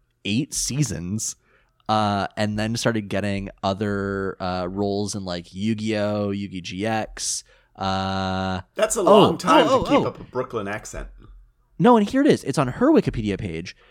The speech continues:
Speaker 1: She was the voice for Solomon Moto in the second, oh no, pardon me.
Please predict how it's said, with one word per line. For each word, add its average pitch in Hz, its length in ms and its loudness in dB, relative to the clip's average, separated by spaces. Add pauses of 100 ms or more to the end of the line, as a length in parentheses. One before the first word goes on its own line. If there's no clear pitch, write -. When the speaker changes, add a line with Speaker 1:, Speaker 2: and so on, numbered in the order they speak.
(140)
Speaker 1:
She - 300 -2
was 277 160 4
the 202 100 4
voice 113 360 0
for 101 460 -2
Solomon 123 440 -2
Moto 92 400 -2 (260)
in 120 160 -4
the 120 300 -8
second, - 1200 -4 (220)
oh 139 140 4
no, 113 160 0
pardon 110 300 -2
me. 90 80 -12